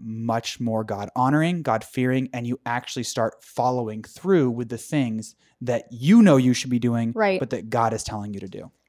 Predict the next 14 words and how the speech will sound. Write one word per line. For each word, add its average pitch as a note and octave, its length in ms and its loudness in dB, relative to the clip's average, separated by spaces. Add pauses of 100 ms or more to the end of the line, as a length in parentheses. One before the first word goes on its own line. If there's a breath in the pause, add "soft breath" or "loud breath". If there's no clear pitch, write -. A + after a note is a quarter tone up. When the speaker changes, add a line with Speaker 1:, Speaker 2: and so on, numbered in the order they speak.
(100)
Speaker 2:
And B3+ 80 4
I C4+ 80 2
think D#4 240 -2
it's F#4+ 140 -2
important C4 360 0
to A#3+ 100 -2
also A3 320 0
remember G3+ 500 -2
that F#3+ 160 -2
the G#3 120 -4
enemy A#3 340 0
wants G#3+ 300 -4
to G#3+ 100 -4
do F#3+ 400 -2